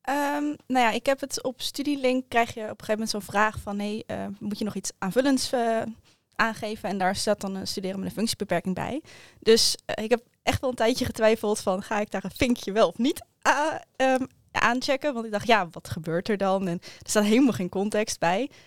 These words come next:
Vond ik zelf dus best eng. Eh, uiteindelijk toch gedaan, want ik dacht, "Ja, eh, dat is nou eenmaal, ik ga tegen dingen aanlopen." En dat kom ik al heel snel achter.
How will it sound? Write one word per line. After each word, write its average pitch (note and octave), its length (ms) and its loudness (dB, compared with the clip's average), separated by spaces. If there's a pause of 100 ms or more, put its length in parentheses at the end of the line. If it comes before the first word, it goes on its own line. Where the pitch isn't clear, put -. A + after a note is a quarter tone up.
(120)
Vond C4 200 -2
ik - 120 -2
zelf A#3+ 280 6
dus - 180 -12
best F3+ 220 2
eng. F3 340 0 (1200)
Eh, A#3+ 120 4
uiteindelijk B3+ 480 2
toch C4+ 140 2
gedaan, G#3+ 260 4
want B3 120 -2
ik G#3+ 60 -10
dacht, G3+ 160 -8
"Ja, G3+ 340 2
eh, F#3 180 0 (300)
dat A3 180 4
is - 60 2
nou A#3 160 6
eenmaal, G#3 400 4
ik - 140 -6
ga G#3+ 120 6
tegen G#3 240 2
dingen G3 180 2
aanlopen." F#3+ 720 2
En G3 320 -4
dat F#3+ 160 -6
kom F3+ 200 -6
ik - 80 -12
al F3+ 80 -4
heel G3+ 180 2
snel G3+ 220 0
achter. F#3 420 -4